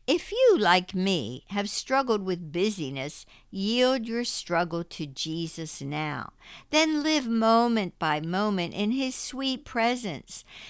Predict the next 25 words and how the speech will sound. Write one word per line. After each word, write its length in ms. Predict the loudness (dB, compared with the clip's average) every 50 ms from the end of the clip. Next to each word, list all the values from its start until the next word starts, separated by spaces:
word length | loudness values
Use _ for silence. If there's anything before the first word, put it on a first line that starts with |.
| -18 -12
Soon, 800 | -8 -6 -4 -2 0 0 0 0 0 0 -2 -2 -4 -6 -8 -6
when 200 | -4 -4 -4 -4
someone 440 | -6 -4 -2 -2 -2 0 0 0 0
asks 380 | 2 2 2 0 0 -2 -4 -6
you 120 | -4 -2
the 140 | 0 0 0
reason 460 | 2 2 2 2 2 2 0 -2 -4
for 160 | -2 -2 -2
your 160 | 0 0 0 -2
peace 400 | -4 -4 -4 -4 -4 -4 -4 -4
and 160 | -4 -4 -4
joy 420 | -2 -4 -4 -4 -6 -8 -10 -12 -14 -18 -20 -20 -20 _ _
in 200 | -4 -2 0 0
the 80 | 0 0
midst 460 | 2 2 2 0 0 -2 -4 -2 -2
of 120 | -2 0
a 80 | -2 -4
busy, 560 | -4 -4 -2 0 0 0 0 -2 -4 -4 -6 -6
crazed 500 | -8 -2 0 4 4 4 4 2 0 -4
world, 540 | -6 -4 -2 0 0 0 0 -2 -4 -6 -12 -20 -20 -20 -20 -20 -20 -20 -18 _ -4
you 200 | -2 0 0 0
can 280 | 0 -2 -2 -2 -2
say, 400 | -2 0 2 4 6 6 6 4
like 400 | 4 2 2 2 0 -2 -4 -4
me, 500 | -2 0 0 2 2 0 0 -2 -4 -8